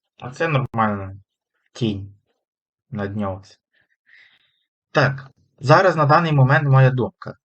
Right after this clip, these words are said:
Так, нам потрібно зібрати ліквідність. Е, це ясне діло, тут все позбиралося.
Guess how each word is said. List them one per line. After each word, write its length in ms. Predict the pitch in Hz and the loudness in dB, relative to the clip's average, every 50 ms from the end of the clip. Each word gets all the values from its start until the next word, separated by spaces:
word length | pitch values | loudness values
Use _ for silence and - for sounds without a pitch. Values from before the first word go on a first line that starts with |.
| _ _ _ | _ _ _
Так, 300 | - 131 110 - - - | 2 2 2 2 0 0
нам 200 | 127 139 151 151 | 2 2 4 4
потрібно 540 | 143 143 135 135 135 135 127 120 113 110 107 - - _ - | 4 2 4 6 6 6 6 6 2 0 -2 -4 -6 _ -6
зібрати 540 | 107 120 117 123 120 107 98 - - 98 | -4 -2 0 2 2 2 0 -2 -4 -8
ліквідність. 680 | 92 98 101 - 127 131 156 170 180 196 202 214 214 - _ _ _ _ _ _ _ _ _ _ _ _ _ _ _ _ _ _ _ _ _ _ _ _ _ _ _ _ _ _ _ _ _ _ | -10 -10 -10 -4 -2 -2 0 0 -2 -4 -4 -6 -6 -10 _ _ _ _ _ _ _ _ _ _ _ _ _ _ _ _ _ _ _ _ _ _ _ _ _ _ _ _ _ _ _ _ _ _
Е, 600 | - 120 123 120 120 120 117 117 117 113 113 110 - | -4 -2 -2 0 0 -2 -2 -2 -2 -2 -2 -4 -8
це 480 | - - - 151 139 131 123 120 113 107 | -12 0 4 6 6 6 6 6 4 2
ясне 460 | 101 101 104 98 98 95 - - 147 | 2 0 0 0 0 -2 -4 -4 0
діло, 360 | 139 135 135 143 147 143 151 143 | 0 2 2 2 2 0 -4 -6
тут 180 | - 127 120 113 - - _ _ | -6 -6 -6 -6 -10 -16 _ _
все 340 | _ - - - - 117 101 | _ -20 -16 -4 -2 -2 -2
позбиралося. 840 | - - 107 98 101 101 98 110 131 156 175 185 180 - - 208 | -2 -4 -8 -6 -4 -2 2 4 6 6 6 4 0 -2 -6 -8